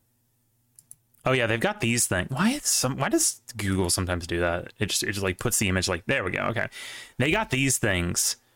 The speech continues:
which I forgot what they're called, but they're, I think that's like a ciabatta bread or something.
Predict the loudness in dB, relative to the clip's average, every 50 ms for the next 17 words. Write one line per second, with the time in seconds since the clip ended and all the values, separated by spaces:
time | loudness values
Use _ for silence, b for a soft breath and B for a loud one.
0 | _ _ -2 0 0 0 0 0 0 0 2 2 2 0 0 0 0 0 2 4
1 | 4 4 4 2 2 0 -2 0 0 0 2 2 2 0 0 0 -2 -2 -2 -2
2 | -2 0 0 0 0 0 0 0 0 0 2 2 2 2 2 2 2 2 2 2
3 | 2 0 2 2 0 0 0 0 0 -2 -2